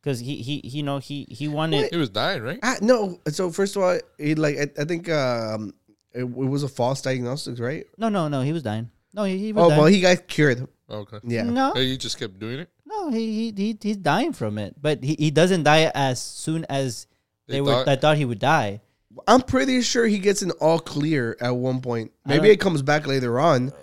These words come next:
Speaker 1: Maybe,
Speaker 2: but
Speaker 1: but
Speaker 2: he,
Speaker 1: no,
Speaker 2: but he
Speaker 1: but
Speaker 2: got
Speaker 1: he
Speaker 2: an all clear because at that moment he had the choice, like, to continue doing what he was gonna do.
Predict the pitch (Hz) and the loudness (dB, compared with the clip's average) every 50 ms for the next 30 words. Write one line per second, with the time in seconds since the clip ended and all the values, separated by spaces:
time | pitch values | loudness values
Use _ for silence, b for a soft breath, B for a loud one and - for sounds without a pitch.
0 | - - 117 127 151 170 185 175 156 151 151 156 175 170 180 180 160 180 202 226 | -18 -12 -4 0 2 4 6 6 8 8 8 8 8 8 8 8 10 10 10 10
1 | 262 262 233 208 190 196 190 180 175 - 196 208 214 185 165 160 160 170 156 160 | 8 8 8 8 8 8 6 6 6 6 6 6 8 6 6 4 2 4 4 4
2 | 151 175 185 196 175 185 190 208 208 202 185 156 b b b b b _ - 147 | 4 4 4 4 4 4 4 6 6 4 2 2 b b b b b _ 0 2
3 | 147 175 175 170 180 - 156 131 - - 165 165 180 147 131 - - 131 131 - | 4 6 4 4 2 0 -4 -4 -2 0 0 2 2 0 0 -2 -2 -4 -4 -6
4 | _ - 151 135 - 139 139 135 - 160 156 160 165 156 143 147 156 160 160 147 | _ -8 -8 -6 -6 -6 -8 -4 -4 -4 0 2 2 2 2 2 0 2 2 2
5 | 131 139 139 143 135 135 135 131 135 139 131 120 123 120 131 | 2 0 0 0 -2 -4 -2 -2 -2 -4 -2 -2 0 0 0